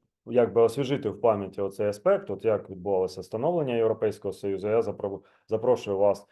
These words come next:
е, наступного разу взяти участь в вікторині. Ну, зрозуміло, що участь,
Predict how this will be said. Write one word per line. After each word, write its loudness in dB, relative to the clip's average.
е, -6
наступного -4
разу 2
взяти 0
участь -8
в -8
вікторині. -4
Ну, 0
зрозуміло, 2
що -4
участь, -2